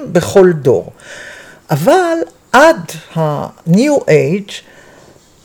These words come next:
השיוך לכל מה שיהודים כתבו ועשו,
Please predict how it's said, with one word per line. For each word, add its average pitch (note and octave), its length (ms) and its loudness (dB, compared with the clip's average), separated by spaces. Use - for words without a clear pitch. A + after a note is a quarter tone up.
השיוך G3+ 1400 0
לכל C4 400 2
מה A3+ 160 2
שיהודים F3+ 760 -4
כתבו G#3+ 560 -4
ועשו, E4 600 0